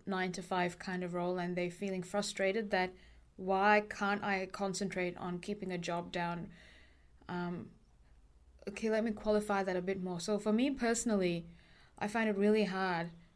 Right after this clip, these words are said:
to, to work, um, in a more traditional work model. My brain goes to a million places at once,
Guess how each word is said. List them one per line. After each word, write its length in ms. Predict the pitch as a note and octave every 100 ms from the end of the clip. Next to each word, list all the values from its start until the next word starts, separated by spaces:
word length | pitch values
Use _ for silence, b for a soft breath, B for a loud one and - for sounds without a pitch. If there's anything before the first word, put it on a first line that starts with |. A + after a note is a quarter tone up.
| _
to, 180 | - F3+ - - - - _ _
to 140 | -
work, 400 | G#3 G3+ G3 G3 - - -
um, 640 | F#3+ F3+ F3 F3+ F3 - - - - - - - - - _ _ _ _ _
in 220 | - G#3
a 280 | G3 F#3 F3+ F#3 -
more 220 | G3+ G3+
traditional 720 | G3+ F#3+ F#3+ G#3 F#3 F3 F3 - _ _ _ _ _ _ _ -
work 300 | F#3 F3+ G3
model. 380 | F3+ E3+ D#3 E3 B B -
My 140 | F#3+
brain 420 | F3+ G3+ A#3 G#3+
goes 280 | G#3 G3+ G3+
to 100 | G3
a 60 | F#3
million 500 | G3+ A#3+ C4 A#3+ G#3+
places 340 | G3+ F#3+ F#3
at 220 | F#3 F#3
once, 420 | F3+ E3+ E3 E3